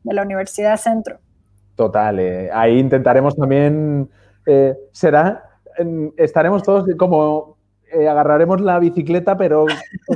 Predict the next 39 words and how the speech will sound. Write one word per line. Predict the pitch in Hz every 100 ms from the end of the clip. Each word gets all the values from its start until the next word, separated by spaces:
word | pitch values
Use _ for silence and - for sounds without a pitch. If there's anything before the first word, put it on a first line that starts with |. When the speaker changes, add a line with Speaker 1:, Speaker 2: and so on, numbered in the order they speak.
| -
Speaker 2:
sí, | 196
que | 196
no, | 185 185
que | 180
no, | 185 214
pero | 208 139 123
vamos, | 120 127 107 -
mm, | - 120 120 120 120 117 110 _ _ _ _ -
eso | 160 220
es | 214
también | 185 190
lo | 160
bueno. | 135 131
Yo | 120 131
creo | 175
que | 175 160
lo | 143
bueno | 147 170
es | 160
que, | - 127 - _
aunque | 139 131
lleves | 131 156 170 - _ _ _
mucho | 151 165 165
tiempo | 156 151 143
sin | 143
montar | 135 131 135
en | 143
bicicleta, | 139 131 117 139 143 139 135
tocar | 120 127
el | 135
piano, | 123 127 135 135 120
tal, | 131 147 160 _ _ _ _ _ -
eh, | 123 117 113 113 117
la | 127 123 120
magia | 139 143 - 165
no | 147
se | 143
pierde. | 110 110 104 104
Entonces, | 101 117 - 143 135 127 120 117 113